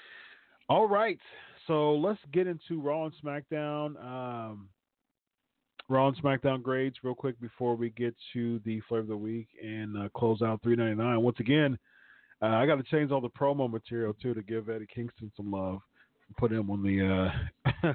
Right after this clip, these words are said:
<laughs> put him on the promo stuff, too. That it was, uh, Eddie Kingston and Elijah Burke. We had a twofer for three ninety-nine. What a, what a go-home show. That's like, uh, <laughs> that's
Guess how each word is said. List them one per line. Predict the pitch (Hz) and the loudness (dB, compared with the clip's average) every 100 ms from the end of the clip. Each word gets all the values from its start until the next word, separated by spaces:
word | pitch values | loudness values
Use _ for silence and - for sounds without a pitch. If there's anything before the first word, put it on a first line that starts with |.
| - | -2
<laughs> | - | -4
put | 127 147 | -2 0
him | 127 | -2
on | 120 113 | -2 -2
the | 110 | -4
promo | - 117 113 107 104 | -4 -4 -2 -4 -6
stuff, | - 104 - | -4 -4 -4
too. | 123 113 104 95 _ _ _ _ _ _ _ _ 95 | -4 -4 -4 -8 _ _ _ _ _ _ _ _ -6
That | 92 | -2
it | |
was, | 95 92 87 | -2 -4 -4
uh, | 87 | -6
Eddie | - 135 135 - | -2 0 0 2
Kingston | 156 143 143 131 131 _ _ _ _ _ _ - | 2 2 0 2 0 _ _ _ _ _ _ -6
and | 139 170 190 180 175 127 - _ _ _ _ _ _ _ _ _ _ - | 0 4 4 4 2 -2 -12 _ _ _ _ _ _ _ _ _ _ -6
Elijah | 113 127 123 | 0 0 -2
Burke. | 123 165 156 - - _ _ _ _ | 0 0 0 -6 -20 _ _ _ _
We | 104 | 0
had | 131 | 2
a | 131 | 2
twofer | - 185 202 - 123 87 _ _ | 2 2 2 0 -6 -6 _ _
for | 120 - | -16 -8
three | 143 | -4
ninety-nine. | 143 139 139 139 139 117 | -2 -2 -2 -2 -2 -2
What | 123 143 | -2 -2
a, | 143 120 _ _ _ _ - | -2 -6 _ _ _ _ -2
what | 160 | -2
a | |
go-home | 143 143 147 139 143 131 120 | 0 2 4 4 2 0 -4
show. | 143 123 120 | 0 2 0
That's | 131 | 0
like, | 185 175 - | 2 2 4
uh, | 160 143 135 120 - - _ _ - | 4 4 4 0 -6 -20 _ _ -14
<laughs> | - 139 _ _ _ _ _ _ _ - | -14 -16 _ _ _ _ _ _ _ -18
that's | 127 | -14